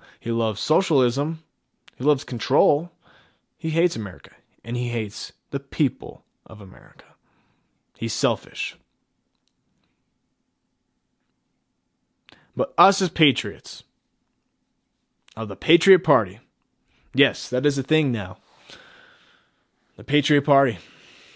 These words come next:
We're gonna go forward. We're gonna go forward in truth, in love, and in joy. Why? Because we know what God has given us. And we know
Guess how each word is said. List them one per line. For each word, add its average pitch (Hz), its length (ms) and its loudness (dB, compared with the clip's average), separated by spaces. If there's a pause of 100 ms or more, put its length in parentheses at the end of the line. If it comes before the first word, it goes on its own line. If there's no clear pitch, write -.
(1500)
We're 139 80 -6
gonna 202 140 0
go 170 100 0
forward. 160 540 0 (1300)
We're 143 160 -4
gonna 165 80 0
go 151 380 6
forward 139 640 2 (420)
in 117 180 -4
truth, 196 560 -2
in 123 200 -4
love, 175 500 0 (480)
and 127 80 -6
in 131 140 -6
joy. 107 260 -12 (1800)
Why? 110 380 2 (1300)
Because 135 240 -2
we 156 100 2
know 160 180 2
what 139 200 2
God 110 240 -2
has 101 140 -6
given 87 240 -14
us. 104 340 -14 (1300)
And 123 120 -4
we 151 160 2
know 143 640 2